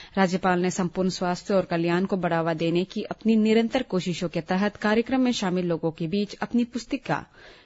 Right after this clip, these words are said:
योग for common health challenge की प्रतियां भी बांटी। मुख्यमंत्री पेमा खांडू ने आज जांग में universal competition cup दो हज़ार छब्बीस के तीसरे संस्करण का उद्घाटन किया।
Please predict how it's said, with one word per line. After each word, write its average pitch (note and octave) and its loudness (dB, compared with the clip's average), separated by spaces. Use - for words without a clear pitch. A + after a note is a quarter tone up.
योग F#3+ 6
for E3+ 2
common E3+ 2
health E3 -2
challenge F#3+ 0
की G3 -4
प्रतियां A3 0
भी E3 -2
बांटी। D#3 -4
मुख्यमंत्री D#4 6
पेमा A#3 4
खांडू F#3+ 0
ने A3+ 2
आज F3+ 2
जांग F3+ 2
में G3 2
universal F#3 2
competition A3 2
cup C4 4
दो G3+ 4
हज़ार F3+ 4
छब्बीस G#3 2
के C4+ 4
तीसरे C4 2
संस्करण G3+ 2
का A3 2
उद्घाटन E3 -2
किया। E3 -2